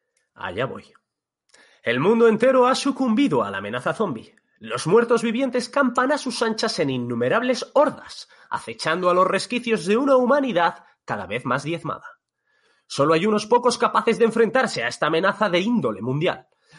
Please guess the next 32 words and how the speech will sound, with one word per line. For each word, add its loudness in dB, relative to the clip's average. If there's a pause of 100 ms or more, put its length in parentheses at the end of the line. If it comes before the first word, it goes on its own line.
(120)
los 0
cuales 4
se -2
servirán 2
de 2
sus -4
habilidades 0
en -6
el -6
asesinato -4 (300)
para 0
tratar 0
de 2
frenar 4
la 2
expansión 0
de 4
la 0
que -4
puede 2
considerarse -2 (200)
la 4
última 2
plaga -4
del -10
planeta -4
Tierra. -10 (480)
La -2
extinción 0 (360)
del -6
ser 2
humano -4